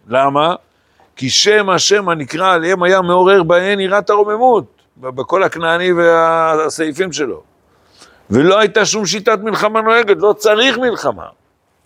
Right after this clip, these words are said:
וההשפעה הייתה הולכת בדרכי שלום, כי בימות המשיח, אתם מבינים, הרב מאשים את, אנחנו צריכים להאשים את עצמנו,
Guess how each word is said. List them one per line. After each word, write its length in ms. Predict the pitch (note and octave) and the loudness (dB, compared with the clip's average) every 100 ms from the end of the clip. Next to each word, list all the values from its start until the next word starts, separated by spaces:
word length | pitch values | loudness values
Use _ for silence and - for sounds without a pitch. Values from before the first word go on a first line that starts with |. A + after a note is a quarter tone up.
| _ _ _ _ _ _ | _ _ _ _ _ _
וההשפעה 720 | F#2+ B2 C#3 - - D3 G3+ | 0 2 0 -2 0 0 2
הייתה 220 | G#3+ - | 2 0
הולכת 340 | G3+ F#3 F#3 F#3+ | 0 0 0 2
בדרכי 460 | E3+ E3 D#3 F3+ | 2 0 0 0
שלום, 340 | G3 F3+ G#3+ F3 | 0 0 0 0
כי 140 | E3+ | -4
בימות 360 | D#3+ E3 G3 F#3+ | -2 -2 -2 -6
המשיח, 300 | F3 F#3+ E3+ | -6 -4 -4
אתם 160 | C3 | -6
מבינים, 260 | C#3 D#3+ F#3 | -12 -8 -2
הרב 180 | E3 G3 | 0 0
מאשים 420 | F#3 F#3+ A#3 B3 | -2 -2 -4 -6
את, 80 | G3+ | -4
אנחנו 300 | D3+ D3 C#3+ | -2 -2 -4
צריכים 180 | E3+ | -6
להאשים 320 | G#3 F#3 G#3 A3 | -2 -4 -4 -6
את 100 | - | -8
עצמנו, 520 | D#3+ G#3 C4 B3 | -10 -4 -4 -4